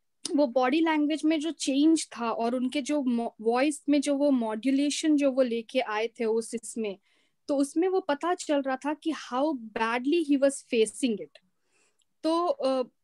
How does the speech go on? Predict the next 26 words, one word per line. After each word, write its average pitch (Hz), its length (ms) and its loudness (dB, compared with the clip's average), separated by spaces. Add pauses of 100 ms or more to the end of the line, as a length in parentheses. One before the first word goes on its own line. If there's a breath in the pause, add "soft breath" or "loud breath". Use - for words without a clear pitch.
(120)
उसमें 339 460 0 (240)
दिख 285 300 0
रहा 247 280 0
था 196 320 -10 (300)
कि, 285 280 0
अ, 240 300 -4
he 269 260 0
was 277 160 2 (140)
in 269 100 2
pain। 214 480 -2 (500 soft breath)
तो 359 340 0
वो 285 200 2 (180)
है, 285 400 0
काफी 240 420 -4
है, 254 320 -4
अ, 226 220 -4
nepotism। 240 720 -2 (460 soft breath)
और, 285 300 -2
अ, 277 340 -2 (280)
ये 302 200 2
जो, 339 280 -2
अ, 262 460 -4
चल 302 240 0
रहा 277 280 0
है, 269 240 -2
अ, 240 680 -6